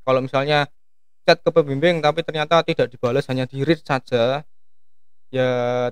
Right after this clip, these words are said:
tidak masalah. Jangan terus kalian ber-, berkecil hati, kemudian kalian ngambek, nggak mau ngechat lagi, jangan. Nah, kalau misalnya chat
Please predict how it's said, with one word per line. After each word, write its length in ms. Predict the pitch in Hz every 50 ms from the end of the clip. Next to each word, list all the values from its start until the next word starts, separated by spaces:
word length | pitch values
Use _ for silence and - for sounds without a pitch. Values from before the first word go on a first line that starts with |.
| - - 139
tidak 160 | 147 131 123
masalah. 640 | 131 135 - 143 139 151 165 156 147 139 131 - - - - -
Jangan 320 | - 127 131 135 135 131
terus 320 | - 147 147 - - - -
kalian 240 | 143 139 143 147 151 -
ber-, 240 | - - 123 - - -
berkecil 400 | - 131 127 - - - - 131
hati, 240 | 123 117 113 156 170
kemudian 400 | 175 160 139 135 127 - 131 127
kalian 480 | 127 131 131 131 131 131 131 127 123 - - - - - - -
ngambek, 400 | 135 131 131 135 147 190 - -
nggak 80 | 131 123
mau 160 | 123 131 135
ngechat 240 | 139 - 135 - -
lagi, 240 | 131 - - 156 -
jangan. 400 | - 104 104 110 110 107 107 101
Nah, 200 | 101 101 101 101 101 -
kalau 160 | 123 127 139
misalnya 400 | 151 147 160 147 156 170 175 165 - - - - - - - - - - -
chat 80 | 170